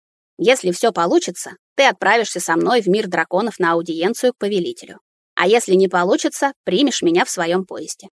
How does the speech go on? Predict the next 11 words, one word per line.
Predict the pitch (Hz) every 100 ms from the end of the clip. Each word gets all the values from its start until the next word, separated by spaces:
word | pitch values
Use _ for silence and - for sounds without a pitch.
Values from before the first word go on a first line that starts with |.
| _
Идёт?» | - 180 269 - _ _ _
«Идёт», | - 320 208 285 - _
согласилась | - 196 190 190 185 175 -
я, | 196
не | 254
раздумывая. | 196 180 - 147 120 - - _ _ _ _
Если | - 359 -
Лизард | 202 269 294 -
об | 175 208
этом | 233 175
просит, | 190 - -